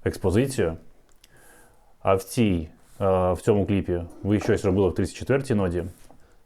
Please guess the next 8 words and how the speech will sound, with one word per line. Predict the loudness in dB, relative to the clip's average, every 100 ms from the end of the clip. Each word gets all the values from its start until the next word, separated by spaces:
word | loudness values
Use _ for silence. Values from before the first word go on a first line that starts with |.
| -20 0
то | 2 4
при | 2 2
перемиканні, | 2 0 2 2 4 2 0 -6 -16 -14 -10
відповідно, | -4 0 2 2
буде | 2 2
обиратися | 2 2 2 2 0 -2
та | 0 2
нода, | 2 0 -2